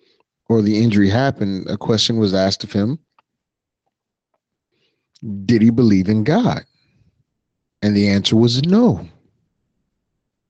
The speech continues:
Now, I'm not gonna make the correlation between his faith and all of his injuries because that would be extremely speculative and, uh,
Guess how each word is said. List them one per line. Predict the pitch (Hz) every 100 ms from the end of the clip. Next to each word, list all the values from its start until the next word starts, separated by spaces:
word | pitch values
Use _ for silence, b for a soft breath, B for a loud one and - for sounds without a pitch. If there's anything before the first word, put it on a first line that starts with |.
| _ B B B B B
Now, | 98 101
I'm |
not | 107 117
gonna | 120 113
make | 117 120
the | -
correlation | - 117 104 101 117 113 110 104
between | 98 - 101 98
his | 101 -
faith | 123 113 -
and | - 101 - B B B -
all | 101 104
of | 104
his | 117 -
injuries | 120 113 98 104 95
because | 98 107 85 92
that | 104 107 -
would | 104 95
be | 101 98 95 - - b b b _ _ 98
extremely | - - - 143 147 113 90
speculative | - - 110 110 98 - 104 101 95 _
and, | 90 90 85 82 82 b b b b b _ _ -
uh, | 85 78 67 60